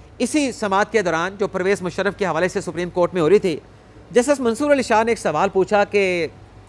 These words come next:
हामिद खान साहब, आप वन पेज की बात कर रहे हैं, तो ये बताएं, तो इस केस में तो एक अदालती मुआविन भी था, अदालती मुआविन थे उस केस में बैरिस्टर अली जफ़र साहब।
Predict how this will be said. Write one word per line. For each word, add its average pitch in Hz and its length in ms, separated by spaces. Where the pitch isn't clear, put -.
हामिद 185 220
खान 185 200
साहब, 214 200
आप 214 100
वन 175 180
पेज 202 220
की 214 120
बात 160 220
कर 156 140
रहे 185 100
हैं, 127 120
तो 226 40
ये 247 180
बताएं, 226 320
तो 277 100
इस 262 140
केस 254 260
में 262 120
तो 254 120
एक 240 160
अदालती 202 380
मुआविन 220 320
भी 262 100
था, 175 240
अदालती 202 400
मुआविन 220 340
थे 214 160
उस 214 140
केस 208 280
में 202 240
बैरिस्टर 180 300
अली 190 160
जफ़र 180 240
साहब। 165 300